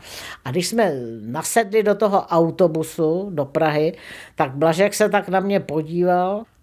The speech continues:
a řekl, „No ale ty vypadáš jak nějaká medička, kterou vyhodili od zkoušky, jo.“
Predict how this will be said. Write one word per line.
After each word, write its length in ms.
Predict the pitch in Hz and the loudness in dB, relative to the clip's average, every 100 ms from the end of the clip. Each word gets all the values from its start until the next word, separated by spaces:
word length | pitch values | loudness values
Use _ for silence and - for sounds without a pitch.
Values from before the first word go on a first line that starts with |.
| _ 135 | _ -10
a 100 | 135 | -4
řekl, 340 | 156 139 139 | -4 -4 -4
„No 160 | 151 139 | -4 -2
ale 180 | 151 | -4
ty 180 | 139 151 | -2 -2
vypadáš 920 | 123 131 135 147 151 110 98 104 - - - - | -2 -2 -2 -4 -4 -6 -10 -16 -20 -20 -18 -4
jak 180 | 143 175 | -4 -2
nějaká 400 | 175 180 202 175 | -4 2 4 4
medička, 520 | 160 160 175 - 175 | 2 2 0 -2 -4
kterou 300 | 175 180 180 | 0 0 2
vyhodili 540 | 160 156 175 170 180 | 0 0 0 2 2
od 160 | 165 170 | 2 -2
zkoušky, 640 | - 185 180 180 - 131 | -2 0 0 -2 -8 -10
jo.“ 220 | 127 120 | -8 -8